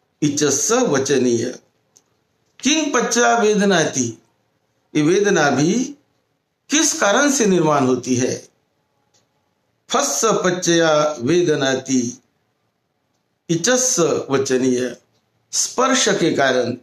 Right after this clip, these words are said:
इंद्रियों का स्पर्श भिन्न भिन्न विषयों के साथ होता है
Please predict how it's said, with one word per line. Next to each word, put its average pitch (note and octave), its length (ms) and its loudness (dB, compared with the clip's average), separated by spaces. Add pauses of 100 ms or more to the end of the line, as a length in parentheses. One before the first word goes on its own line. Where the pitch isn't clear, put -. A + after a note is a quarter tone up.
इंद्रियों D#3 380 2
का D3 180 0
स्पर्श E3 760 0 (360)
भिन्न E3+ 420 2
भिन्न E3+ 320 0
विषयों D3+ 540 0
के C#3+ 140 -2
साथ C3 340 -2
होता B2+ 300 0
है C#3 320 -2